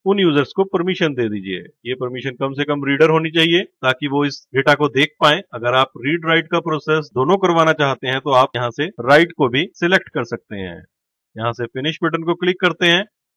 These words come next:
एफ़टीपी site one ninety two one sixty eight one dot one thirty five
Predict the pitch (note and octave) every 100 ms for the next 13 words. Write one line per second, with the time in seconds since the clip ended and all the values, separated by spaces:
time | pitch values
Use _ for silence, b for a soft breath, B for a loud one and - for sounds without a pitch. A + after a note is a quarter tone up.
0 | _ C3 C3 - D#3 E3 C3 D#3+ E3 E3+
1 | - A2+ D3+ E3+ E3+ D#3+ E3 D#3+ D3+ D#3
2 | D#3+ - D#3 D#3+ C3+ C#3 D#3 D3 D3 C#3+
3 | C3 D3 D3+ C#3+ C#3+ D3+ D3